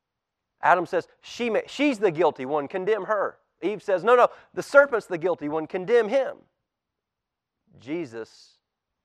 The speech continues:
the true and better Adam, comes and says the opposite.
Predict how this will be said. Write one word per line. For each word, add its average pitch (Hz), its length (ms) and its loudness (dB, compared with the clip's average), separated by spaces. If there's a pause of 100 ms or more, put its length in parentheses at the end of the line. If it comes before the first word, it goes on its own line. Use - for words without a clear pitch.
(180)
the 107 100 -12
true 170 380 -2
and 113 140 -6
better 160 320 2
Adam, 101 360 -6
comes 104 340 -6
and 107 120 -10
says 107 260 -6
the 113 140 0
opposite. - 420 2